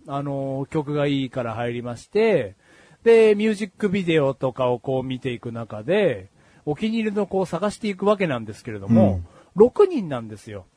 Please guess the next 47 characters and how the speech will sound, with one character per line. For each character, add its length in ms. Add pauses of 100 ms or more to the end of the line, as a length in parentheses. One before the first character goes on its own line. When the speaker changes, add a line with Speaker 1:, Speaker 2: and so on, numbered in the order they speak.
Speaker 1:
今 220
の 100
電 220
波 140
組 180
っ 20
て。 200
Speaker 2:
う 40
ん。 280
Speaker 1:
う 40 (220)
ん。 60
た 80
だ 100
六 340
人 380
と 220
も、 360 (560)
ま 480
あ、 80
そ 140
の、 80
な 160
ん 60
て 100
言 40
う 20
ん 40
で 60
す 100
か 120
ね、 260
う 80
ち 140
の 80
奥 160
さ 140
ん 40
に 80
言 80
わ 120
せ 120
れ 80
ば、 300
Speaker 2:
う 40
ん。 140
Speaker 1:
飛 140
び 100